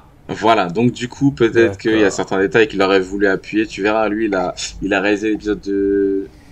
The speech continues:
Speaker 1: une, l'épisode un, je crois, l'épisode quatre, euh, euh, et l'épisode six, sept, huit, un truc comme ça. Attends, combien d'épisodes il y avait ?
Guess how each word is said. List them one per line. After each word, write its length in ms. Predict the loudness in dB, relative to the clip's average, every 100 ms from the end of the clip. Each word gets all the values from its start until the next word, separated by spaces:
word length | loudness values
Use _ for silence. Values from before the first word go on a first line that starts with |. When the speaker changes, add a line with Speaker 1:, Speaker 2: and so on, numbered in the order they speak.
| -6
Speaker 1:
une, 760 | 0 2 2 2 0 0 -2 -4 -10 -20 -20 -20 -16
l'épisode 300 | -14 -2 -2 -2 -10
un, 340 | -2 0 2 -2
je 100 | -6
crois, 160 | -2
l'épisode 380 | -2 -2 0 0 -2 -16 0
quatre, 580 | 2 2 0 -10 -8 -4
euh, 540 | -2 0 -2 -4 -6 -10 -16 -14 -14 -14 -10
euh, 760 | -4 -2 0 0 0 0 -4 -6 -12 -16 -16 -20 -20 -20 -20 -20 -20 -20 -20 -20 -20 -20 -20 -10
et 280 | -4 -2 0
l'épisode 340 | -2 -4 -6 -6 -10 -20
six, 200 | -18 -18
sept, 320 | -2 -2 0
huit, 240 | -6 -6
un 60 | -6
truc 120 | -8
comme 100 | -12
ça. 180 | -10 -12 -10
Attends, 220 | -10 -10
combien 200 | -4 -2
d'épisodes 300 | -2 -4 -4
il 40 |
y 40 |
avait ? 120 | -2